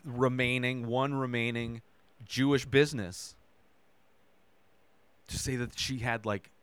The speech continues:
a fortune, she had a treasure under her store, right? And to, to label her as, like, a, an evil enemy. And the whole movie is about investigating this murder, trying to find out who murdered this old Jewish lady.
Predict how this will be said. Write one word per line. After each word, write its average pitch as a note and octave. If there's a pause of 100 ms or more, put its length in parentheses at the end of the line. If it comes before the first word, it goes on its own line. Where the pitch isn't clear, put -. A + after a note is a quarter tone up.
a A#2
fortune, B2
she A2
had A2
a G#2
treasure A#2
under A2
her G2+
store, G2+ (1120)
right? G2+
And G#2
to, A#2+ (140)
to A#2+
label A#2
her A2
as, G2+
like, G#2
a, G#2+
an G#2+ (100)
evil C3+
enemy. G#2+ (1500)
And G#2+
the G2+
whole A#2+
movie A#2+
is A2
about A2+
investigating G#2+
this G#2+
murder, B2+ (1040)
trying G2+
to G2+
find A2+
out G#2
who A#2
murdered A#2
this A2+
old A#2
Jewish C3
lady. D#2+